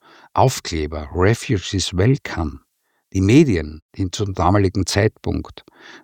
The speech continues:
die aus der Griechenland-Krise als kalte Kanzlerin dargestellte Angela Merkel plötzlich verklärt haben als neue Heilige des weltweiten Humanismus, die Heilige aus Uckermark, Angela. Natürlich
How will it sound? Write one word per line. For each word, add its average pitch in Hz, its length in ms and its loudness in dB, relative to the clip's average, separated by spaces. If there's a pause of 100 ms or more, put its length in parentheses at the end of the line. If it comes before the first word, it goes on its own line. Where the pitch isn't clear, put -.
die 104 160 -2
aus 85 100 -6
der 98 80 -4
Griechenland-Krise 87 1200 -2
als 80 260 -8
kalte 127 480 -2
Kanzlerin 90 640 -2
dargestellte 87 720 -2
Angela 90 320 -2
Merkel 95 380 -4
plötzlich 87 400 -6
verklärt 104 640 0
haben 92 160 -2
als - 180 -8
neue 95 360 -2
Heilige 95 560 0 (320)
des 90 240 -6
weltweiten 98 720 0
Humanismus, 90 800 -2
die 85 140 -2
Heilige 90 340 0
aus 82 120 -4
Uckermark, 85 800 -2
Angela. 85 560 -2 (840)
Natürlich 123 600 2